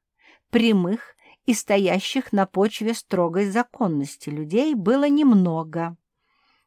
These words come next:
То есть таких, которые ушли с самого начала. А между тем оставались же те, которые считали сходку незаконной, но ораторствовали.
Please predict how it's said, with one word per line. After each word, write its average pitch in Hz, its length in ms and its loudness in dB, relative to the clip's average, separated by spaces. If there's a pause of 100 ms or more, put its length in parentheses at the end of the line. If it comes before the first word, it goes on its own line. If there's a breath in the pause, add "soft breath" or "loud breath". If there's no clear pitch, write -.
(200)
То 220 160 4
есть - 320 -2
таких, 202 560 -4 (300 loud breath)
которые 226 480 2
ушли 233 540 -2
с - 60 -8
самого 196 500 0
начала. 147 600 -8 (520 loud breath)
А 214 100 2
между 226 360 2
тем 330 340 -2 (360 soft breath)
оставались 202 840 -2
же 190 260 -4
те, 185 440 -2 (300 loud breath)
которые 202 500 2
считали 226 580 0
сходку 247 720 -2 (140)
незаконной, 190 1200 0 (360 soft breath)
но 254 320 2 (240 soft breath)
ораторствовали. 147 1120 -4